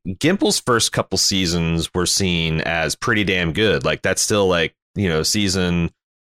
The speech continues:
uh, four, five, six by many are seen as, like, peak Walking Dead.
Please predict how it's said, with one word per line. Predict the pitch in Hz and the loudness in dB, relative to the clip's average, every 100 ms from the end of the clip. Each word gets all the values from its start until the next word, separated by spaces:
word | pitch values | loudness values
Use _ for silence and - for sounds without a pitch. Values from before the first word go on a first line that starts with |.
| _ - | _ -6
uh, | 87 87 82 80 78 76 73 69 - | 0 2 2 2 2 2 0 0 0
four, | 135 | 0
five, | - 131 120 - | 2 2 2 2
six | - 151 139 - | 2 2 0 0
by | 110 104 | 2 2
many | 104 123 131 110 | 2 2 2 2
are | 95 | 2
seen | - 107 101 | 0 0 0
as, | 92 | 0
like, | 90 87 | 0 -2
peak | - 110 - | 0 -2 2
Walking | 98 90 - 82 | 0 2 0 0
Dead. | 110 101 71 65 | 2 2 0 -2